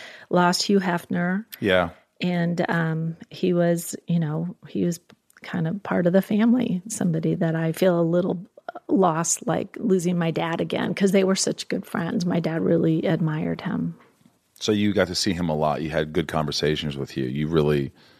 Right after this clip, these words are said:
Speaker 2: you knew each other. I didn't, I didn't really know that.
Speaker 1: Yeah. I mean, I didn't go to, I, he invited me to the mansion all the time.
Speaker 2: You never
Speaker 1: But
Speaker 2: went to the mansion?
Speaker 1: I, I didn't. I
Speaker 2: Not one
Speaker 1: wasn't.
Speaker 2: time?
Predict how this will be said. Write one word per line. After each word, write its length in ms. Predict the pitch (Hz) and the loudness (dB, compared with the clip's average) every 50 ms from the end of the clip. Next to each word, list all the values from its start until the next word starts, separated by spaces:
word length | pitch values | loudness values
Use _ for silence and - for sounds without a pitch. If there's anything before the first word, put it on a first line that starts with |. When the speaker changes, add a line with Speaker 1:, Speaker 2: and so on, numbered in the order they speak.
| _ _ _ _ _ _ - | _ _ _ _ _ _ -4
Speaker 2:
you 140 | 98 98 | 0 2
knew 120 | 98 104 113 | 2 4 4
each 120 | 117 95 82 | 2 2 2
other. 300 | 71 62 50 - - _ _ _ - | -2 -4 -4 -8 -14 _ _ _ -4
I 120 | - 107 117 | 0 2 2
didn't, 120 | 120 - | 2 2
I 40 | 98 | 2
didn't 140 | 101 98 98 | 2 2 2
really 140 | 95 92 92 | 0 0 0
know 140 | 87 90 87 | 0 0 0
that. 240 | 80 76 71 67 - - | -2 -4 -8 -10 -10 -8
Speaker 1:
Yeah. 320 | 196 196 202 190 185 185 185 - - | -6 -6 -6 -6 -8 -10 -10 -8 -4
I 60 | 214 | -2
mean, 180 | 208 214 208 208 | -2 0 0 0
I 180 | 185 - 214 226 | 0 0 0 0
didn't 340 | 202 240 262 247 247 226 - _ _ _ _ _ _ _ _ _ _ _ - | 0 0 0 0 -2 -4 -6 _ _ _ _ _ _ _ _ _ _ _ -2
go 180 | - 185 190 190 | 0 0 2 0
to, 100 | 196 - - | 0 0 0
I, 100 | 196 196 | 0 0
he 200 | 190 247 247 247 | 2 2 2 0
invited 440 | 226 226 208 196 196 208 214 202 196 | 0 0 0 0 0 0 0 0 -2
me 140 | 190 180 175 | -4 -4 -4
to 100 | 196 170 | -4 -4
the 80 | 208 | -4
mansion 420 | 175 175 175 175 165 - - 196 190 | -4 -4 -4 -6 -6 -6 -4 -2 -2
all 160 | 185 180 160 | -2 -2 -2
the 80 | 170 | -4
time. 360 | 170 - - - - - - - | -6 -8 -8 -10 -8 -6 -2 0
Speaker 2:
You 80 | 120 117 | 2 4
never 160 | 113 107 110 | 4 4 4
Speaker 1:
But 40 | 113 | 4
Speaker 2:
went 120 | 113 113 | 2 0
to 60 | 123 | 0
the 60 | 127 | -2
mansion? 300 | 123 131 135 135 - - | 0 0 0 0 0 0
Speaker 1:
I, 60 | 165 165 | 0 0
I 20 | |
didn't. 420 | 190 - 170 170 - - 214 - - | -2 -2 -4 -6 -6 -8 -10 -10 -6
I 80 | - 175 | -4 0
Speaker 2:
Not 140 | - 139 147 | 2 2 4
one 80 | 147 | 4
Speaker 1:
wasn't. 180 | 156 165 165 151 | 4 2 2 2
Speaker 2:
time? 300 | 165 170 160 113 80 | 2 2 2 0 -2